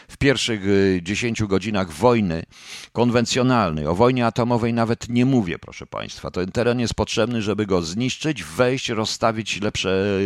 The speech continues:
rozstawić, rozstawić lepszą broń. Teren jest równy, ł-, łatwo forsowalne rzeki i można rozwinąć atak po prostu.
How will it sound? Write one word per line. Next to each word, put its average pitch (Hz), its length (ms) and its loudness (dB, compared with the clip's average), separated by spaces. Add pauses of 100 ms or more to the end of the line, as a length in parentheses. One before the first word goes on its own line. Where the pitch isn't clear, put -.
rozstawić, 101 560 -2 (140)
rozstawić 95 500 -2
lepszą 90 360 -2
broń. 80 300 -4 (600)
Teren 135 300 6
jest 117 180 -2
równy, 117 680 0
ł-, 98 920 0
łatwo 110 340 0
forsowalne 98 680 -2
rzeki 107 520 -2 (460)
i 113 280 2
można 107 300 2
rozwinąć 101 540 -2
atak - 340 -6
po - 120 -14
prostu. - 400 -16